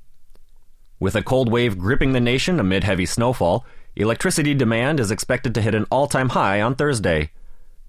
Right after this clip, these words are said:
The Ministry of Trade, Industry and Energy predicted that the country's maximum power demand is expected to skyrocket to ninety-four point five gigawatts,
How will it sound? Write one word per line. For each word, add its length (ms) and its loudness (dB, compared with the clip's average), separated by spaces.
The 80 -2
Ministry 380 0
of 120 -4
Trade, 380 -2
Industry 440 0
and 80 0
Energy 520 0
predicted 480 0
that 140 0
the 60 -2
country's 420 0
maximum 500 0
power 300 2
demand 420 0
is 160 -2
expected 480 -4
to 80 0
skyrocket 680 0
to 80 -2
ninety-four 680 0
point 280 -2
five 300 0
gigawatts, 580 0